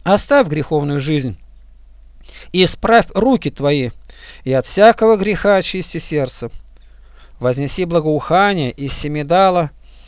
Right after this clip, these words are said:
памятную жертву, и сделай приношение тучное, как бы уже умирающее, и дай место врачу, ибо и его создал Господь, и да не удаляется он от тебя, ибо он нужен.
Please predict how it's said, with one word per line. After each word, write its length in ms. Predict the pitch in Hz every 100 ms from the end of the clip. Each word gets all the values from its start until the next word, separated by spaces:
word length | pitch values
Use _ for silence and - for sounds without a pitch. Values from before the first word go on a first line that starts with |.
| - - - - - - - - - - -
памятную 640 | 190 208 185 175 165 151
жертву, 480 | 139 208 240 185 123
и 180 | 120 151
сделай 300 | 139 196 190
приношение 560 | 175 170 151 185 180
тучное, 680 | 165 - 240 - 175 135 110 -
как 180 | - 156
бы 100 | 156
уже 200 | 151 151
умирающее, 720 | 151 147 143 131 123 - 120 - - - - -
и 80 |
дай 220 | 123 151 156
место 300 | 151 - 135
врачу, 440 | 139 123 143 131 - - - - -
ибо 260 | 135 143 143
и 100 | 131
его 280 | 135 214 262
создал 520 | - 233 175 208 202
Господь, 720 | 180 170 - 170 170 127 - -
и 140 | 170
да 140 | 165 165
не 80 |
удаляется 800 | 147 139 139 151 208 220 - 214
он 280 | 202 175 165
от 160 | 180 170
тебя, 400 | 156 139 143 143
ибо 200 | - 139
он 260 | 139 156 143
нужен. 360 | 143 131 131